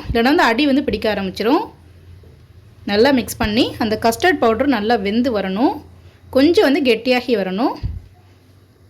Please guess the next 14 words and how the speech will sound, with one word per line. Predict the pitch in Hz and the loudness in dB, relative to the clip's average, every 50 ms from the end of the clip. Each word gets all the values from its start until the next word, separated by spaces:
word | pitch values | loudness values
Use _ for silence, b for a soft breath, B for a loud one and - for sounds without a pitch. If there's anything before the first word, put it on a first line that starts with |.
| - 233 | 0 2
ரொம்பவும் | 240 254 285 349 370 302 | 4 6 6 4 6 4
கெட்டியா | 254 247 - 269 269 | 4 4 4 2 2
இருக்கக்கூடாது, | 247 240 233 294 349 | 2 2 0 0 2
ஏன்னா | 320 269 240 233 | 2 2 2 2
ஆறுனதுக்கு | 262 269 285 277 247 | 2 2 2 0 0
அப்புறம் | 277 339 277 | 0 2 2
இன்னும் | 269 311 339 302 | 2 4 2 2
ரொம்ப | 262 254 262 269 240 | 2 2 2 2 0
கெட்டியாயிடும். | 226 220 - 247 233 220 208 196 185 240 330 453 - - - | 0 0 0 0 0 2 0 0 0 0 0 0 0 0 2
கொஞ்சம் | 233 254 320 330 262 | 4 4 4 4 2
கெட்டியானா | 262 247 262 262 262 262 247 226 | 2 2 2 2 2 2 0 -2
மட்டும் | 214 - 320 277 - | -2 -4 -6 -4 -2
போதும். | - 190 180 214 269 453 466 - - _ _ _ _ _ _ _ _ _ _ _ _ _ _ _ _ _ _ _ _ _ _ _ _ _ _ _ - _ _ _ _ - - | -2 -2 0 0 0 -2 -2 -8 -16 _ _ _ _ _ _ _ _ _ _ _ _ _ _ _ _ _ _ _ _ _ _ _ _ _ _ _ -20 _ _ _ _ -10 0
இதே | 214 214 | 2 2